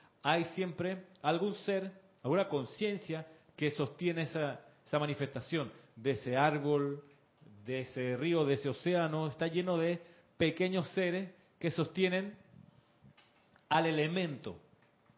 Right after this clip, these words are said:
O sea, el agua, que es el elemento, es sostenido por las ondinas. ¿Verdad? El aire, que es el elemento, es sostenido por las sílfides y los silfos, que mueven las corrientes de aire, por ejemplo. Eh, la tierra,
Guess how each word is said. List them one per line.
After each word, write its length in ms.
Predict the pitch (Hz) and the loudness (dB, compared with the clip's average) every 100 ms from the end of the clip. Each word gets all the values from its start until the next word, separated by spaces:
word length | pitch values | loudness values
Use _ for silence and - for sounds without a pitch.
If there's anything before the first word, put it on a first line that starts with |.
| _ _ _ _ _ _ _ _ _ | _ _ _ _ _ _ _ _ _
O 40 | - | -8
sea, 180 | 131 131 | -2 0
el 100 | 143 | 2
agua, 480 | 175 180 202 226 - _ _ | 4 4 0 -4 -14 _ _
que 140 | - 139 | -4 0
es 60 | |
el 120 | 151 156 | 0 0
elemento, 600 | 160 170 190 160 190 165 | 0 0 -2 -4 -6 -4
es 60 | |
sostenido 500 | 151 - 135 151 160 | -6 -6 -8 -6 -6
por 220 | 151 170 | -4 -4
las 240 | 156 143 127 | -2 -2 -2
ondinas. 560 | 127 123 139 120 98 - _ _ _ _ _ - - _ _ _ _ _ - | -4 -4 -8 -8 -12 -14 _ _ _ _ _ -20 -20 _ _ _ _ _ -10
¿Verdad? 400 | 120 139 175 - | -4 0 -2 -2
El 220 | 139 139 | -4 0
aire, 560 | 170 202 190 170 202 185 | 2 2 2 -2 -6 -10
que 140 | 131 131 | -6 -4
es 60 | |
el 160 | 147 147 | -2 -2
elemento, 420 | 151 170 165 160 | -4 -4 -6 -6
es 60 | 185 | -8
sostenido 520 | 139 - 120 143 143 | -8 -8 -4 -4 0
por 180 | 143 156 | 2 4
las 300 | 139 139 - | 4 2 0
sílfides 640 | 139 120 - 107 98 90 | 0 0 -2 -2 -2 -4
y 80 | 113 | -2
los 180 | 135 120 | 0 -2
silfos, 420 | 214 170 - 98 - _ _ - - _ | -4 -8 -8 -14 -14 _ _ -20 -20 _
que 100 | - | -4
mueven 320 | 135 135 143 | 0 2 4
las 120 | 135 120 | 2 -2
corrientes 420 | 123 120 107 104 | -4 -4 -6 0
de 100 | 151 | 2
aire, 280 | 165 123 110 | 2 2 -4
por 160 | 113 | -6
ejemplo. 360 | 104 107 92 - _ _ _ _ - - _ - | -8 -14 -18 -20 _ _ _ _ -20 -20 _ 2
Eh, 220 | 139 135 | 4 4
la 220 | 135 131 | 4 0
tierra, 560 | 185 220 160 165 202 | 2 2 2 0 -4